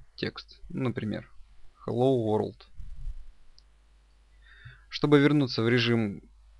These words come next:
э, командный или, э, режим редактирования, я должен нажать Escape. Я нажал Escape, э, и теперь, э, могу при помощи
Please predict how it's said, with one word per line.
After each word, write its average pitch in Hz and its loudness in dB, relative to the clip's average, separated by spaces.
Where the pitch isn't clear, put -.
э, 80 -14
командный 123 4
или, 113 0
э, 95 -2
режим 107 -2
редактирования, 101 0
я 123 4
должен 107 2
нажать 113 -2
Escape. - -10
Я 131 6
нажал 107 4
Escape, 185 0
э, 107 -4
и 147 -2
теперь, - -2
э, 113 -8
могу 107 -2
при - -6
помощи 104 -2